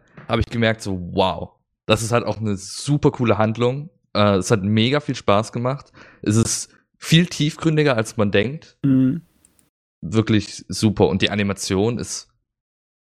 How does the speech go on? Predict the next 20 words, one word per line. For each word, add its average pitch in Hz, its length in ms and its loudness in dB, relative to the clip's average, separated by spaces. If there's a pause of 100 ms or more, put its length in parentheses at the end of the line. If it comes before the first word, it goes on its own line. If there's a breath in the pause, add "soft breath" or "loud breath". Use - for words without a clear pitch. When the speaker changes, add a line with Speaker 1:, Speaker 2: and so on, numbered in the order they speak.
(140)
Speaker 1:
es, - 280 -6
es, - 280 -2
es - 180 -2
ist 131 160 -4
mir 135 80 4
irgendwann 127 300 2
nicht - 200 -6
mehr 110 120 0
aufgefallen, 107 500 2
dass 95 120 -2
es - 320 -10
C - 180 -4
G 95 140 2
I 85 200 2
ist. - 240 -10 (640)
Speaker 2:
Ja, 123 380 -8
es - 260 -12
ist - 260 -10
Speaker 1:
Also 131 180 2
Speaker 2:
definitiv, 135 540 -4